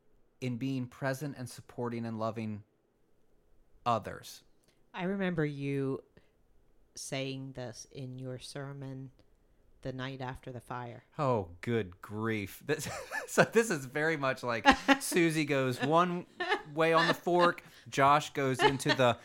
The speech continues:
Speaker 1: "Let's rip this apart from a theological angle and talk about our deep-seated guilt." And
Speaker 2: It was, it was part of your sermon.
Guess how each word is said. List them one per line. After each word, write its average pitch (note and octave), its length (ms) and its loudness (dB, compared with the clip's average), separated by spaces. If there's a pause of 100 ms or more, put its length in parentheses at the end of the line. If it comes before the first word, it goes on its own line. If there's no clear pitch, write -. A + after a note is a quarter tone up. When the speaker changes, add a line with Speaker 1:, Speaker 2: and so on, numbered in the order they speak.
(240)
Speaker 1:
"Let's E3+ 340 4
rip D3+ 280 4
this C#3+ 200 2
apart C3 400 6
from B2+ 140 4
a A#2 60 6
theological C3 960 6
angle A2+ 480 4 (180)
and B2 120 2
talk C#3 260 6
about B2 240 6
our A2+ 100 4
deep-seated A#2 920 -4
guilt." B2 460 2
And G#2 240 -6 (540)
Speaker 2:
It B3 180 -2
was, A3 340 -2
it G3 160 -4
was F3+ 160 -8
part E3+ 320 -8
of D#3+ 160 -10
your E3 140 -12
sermon. D#3 500 -14